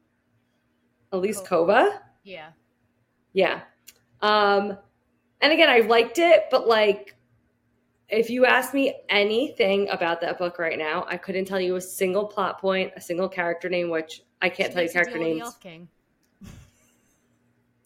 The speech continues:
Speaker 1: That's, yeah.
Speaker 2: <laughs>
Speaker 1: I think that when we read it, we both gave it, like, a three and a half.
Speaker 2: I think so.
Speaker 1: Um,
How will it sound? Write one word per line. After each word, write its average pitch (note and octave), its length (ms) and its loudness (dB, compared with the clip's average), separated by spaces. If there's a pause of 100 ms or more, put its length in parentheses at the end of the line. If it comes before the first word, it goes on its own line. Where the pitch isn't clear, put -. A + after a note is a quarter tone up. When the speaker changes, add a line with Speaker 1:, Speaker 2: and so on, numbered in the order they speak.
(300)
Speaker 1:
That's, - 600 0 (160)
yeah. C#4+ 300 -4 (280)
Speaker 2:
<laughs> - 300 -10
Speaker 1:
I D#4+ 100 6
think G4 320 0
that G#4 160 2
when B3+ 380 2
we A3+ 240 -2
read F3+ 300 0
it, G#3+ 220 -2
we G3+ 180 -2
both F3+ 340 2
gave E3+ 180 0
it, - 140 0
like, F3 160 -2
a E3+ 80 -4
three E3+ 340 -4
and D#3+ 80 -6
a D3+ 60 -6
half. D#3 680 -6 (180)
Speaker 2:
I - 40 -20
think F3+ 220 -20
so. D3+ 240 -18 (1300)
Speaker 1:
Um, B3 580 2